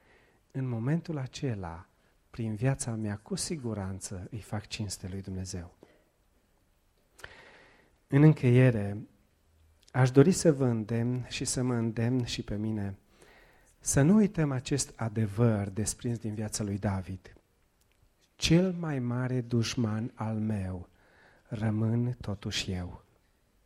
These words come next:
De aceea, nici o bătălie câștigată azi nu garantează victoria de mâine. Iisus a spus, Dacă voiește cineva să vină după mine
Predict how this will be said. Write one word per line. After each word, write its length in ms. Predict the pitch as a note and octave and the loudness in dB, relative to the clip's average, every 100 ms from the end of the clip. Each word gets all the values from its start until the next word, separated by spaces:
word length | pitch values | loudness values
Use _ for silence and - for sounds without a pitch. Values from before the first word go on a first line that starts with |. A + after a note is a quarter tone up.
| _ _ - | _ _ -6
De 160 | A#2 | -2
aceea, 500 | G#2 - C#3 A2+ A2 - _ _ _ _ _ - | -2 -2 -2 -2 -4 -12 _ _ _ _ _ -4
nici 320 | B2+ F3+ - | 6 6 6
o 100 | - | -2
bătălie 500 | C3+ C3 - A#2+ B2 | 2 0 0 -2 -2
câștigată 680 | G#2+ - G#2+ - G#2+ A#2 - | -4 -6 -8 -6 -2 -2 -2
azi 480 | A2 G2+ F#2+ F#2 - _ _ | -4 -2 -4 -8 -12 _ _
nu 300 | - A#2 C#3+ | -8 2 2
garantează 760 | D3 C#3 B2+ A#2 A2+ G#2 G2+ | 4 2 2 -4 -6 -8 -6
victoria 600 | G2+ G2+ - G#2+ F#2+ F#2 | -8 -8 -4 -2 0 -2
de 120 | F#2 F#2+ | -6 -6
mâine. 400 | F#2 F2+ F2 - - _ _ _ _ _ _ _ _ _ _ - | -6 -8 -10 -16 -20 _ _ _ _ _ _ _ _ _ _ -10
Iisus 380 | A#2 C#3 B2 | -4 0 0
a 60 | B2 | 0
spus, 460 | - - A#2+ - - _ _ - - - _ | -4 -2 -4 -4 -14 _ _ -20 -20 -20 _
Dacă 340 | B2+ C3 - A#2+ | -2 -2 0 -2
voiește 640 | A2+ A2 D#3 F#3 - F#3+ | 0 4 4 4 2 -2
cineva 720 | D#3+ - C3+ A#2 G#2+ G#2+ F#2 F2+ | -4 -2 0 -2 -2 -4 -4 -8
să 220 | - A#2 | -12 -10
vină 300 | G2 G#2+ A#2+ | -6 -4 -2
după 240 | B2+ B2 | -2 -4
mine 400 | A2+ F#2+ F2+ A2+ | -6 -6 -8 -10